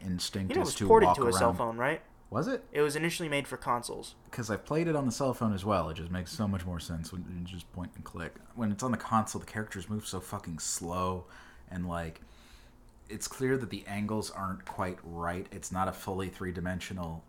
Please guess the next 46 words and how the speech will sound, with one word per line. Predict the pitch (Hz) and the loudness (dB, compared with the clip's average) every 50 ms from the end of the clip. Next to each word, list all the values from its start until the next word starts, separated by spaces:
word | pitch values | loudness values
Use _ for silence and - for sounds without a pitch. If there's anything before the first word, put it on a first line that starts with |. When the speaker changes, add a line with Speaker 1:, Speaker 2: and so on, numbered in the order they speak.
| - - - - 90 | -20 -20 -18 -10 -6
Speaker 1:
world, | 92 92 92 92 95 98 98 98 - | -4 -4 -2 -2 -2 -4 -4 -6 -8
so | - - - 98 | -6 -2 0 2
you'll | 90 92 92 | 4 4 4
be | 90 90 95 | 4 4 4
walking | 90 85 90 87 90 - - 98 92 | 4 8 8 8 8 8 6 4 4
around | 92 90 87 87 87 90 87 87 87 87 - - - - - - - - - - | 4 4 4 6 6 6 6 6 6 4 2 0 -10 -12 -14 -14 -14 -16 -8 -2
and, | 98 95 92 90 85 85 80 | 0 2 4 4 4 4 4
uh, | 87 87 90 85 78 78 73 71 67 - - - - - - | 6 4 6 4 4 2 0 -2 -4 -6 -12 -18 -20 -20 -4
get | - - 98 - - | 2 2 2 2 4
stuck | - - - - - - 92 80 87 101 - - - - - - - - - - - - - - - - - - - - - - - - - - - - - - - - - | 2 2 2 2 4 4 4 4 4 2 0 -8 -14 -14 -16 -20 -20 -20 -20 -20 -20 -20 -20 -20 -20 -20 -20 -20 -20 -20 -20 -20 -20 -20 -20 -20 -20 -20 -20 -20 -20 0 6
on | - 101 98 87 87 87 | 6 8 8 8 4 4
nothing. | 85 80 82 - - 101 98 107 131 139 143 - - - - - - - - | 4 4 2 4 2 4 6 6 4 4 0 -6 -10 -20 -20 -20 -20 -8 -2
Speaker 2:
Yeah, | 185 175 151 131 117 | 2 4 4 4 4
no, | 143 151 151 | 4 4 6
Speaker 1:
Like, | 143 147 | 6 8
Speaker 2:
it | 160 | 8
Speaker 1:
your | - | 6
Speaker 2:
was | 110 | 8
Speaker 1:
character | - 127 117 107 - 120 | 10 10 10 10 10 4
will | 113 | 4
just | 95 104 92 - | 4 2 2 2
be | 101 | 4
moving | 101 101 101 98 98 90 | 6 6 6 4 4 2
and | 98 92 | 2 2
then | 92 92 90 82 - - - - - | 2 2 0 -2 -4 -12 -18 -16 -10
hits, | - 90 101 92 - - | -4 -4 -2 -2 0 0
like, | 101 92 90 | 0 0 0
an | 87 | 0
invisible | 90 85 85 98 90 90 90 90 90 | 0 2 2 2 0 2 0 2 6
wall | 92 104 98 90 87 85 87 95 | 10 10 10 12 10 8 4 2
and | 92 92 90 87 90 | 0 0 -2 -2 -2
you | 90 | -2
can't | 85 - 98 95 90 90 | -2 0 0 0 0 0
move | 90 87 82 | -2 -4 -4
anymore, | 82 82 82 85 | -4 -4 -4 -4
and | 82 85 | -4 -4
you're | 87 87 | -4 -6
like, | 87 - | -6 -8
"Just | - - - - | -10 -12 -10 -10
what | 95 87 | -10 -10
the | - 69 | -10 -12
fuck | - - - 87 - - | -12 -6 -6 -6 -6 -6
is | - - - | -14 -12 -8
this?" | - - - - | -8 -8 -2 2
Speaker 2:
<laughs> | 190 185 175 160 - - | 2 4 4 4 6 6
Speaker 1:
It | 127 - - - | 12 12 12 12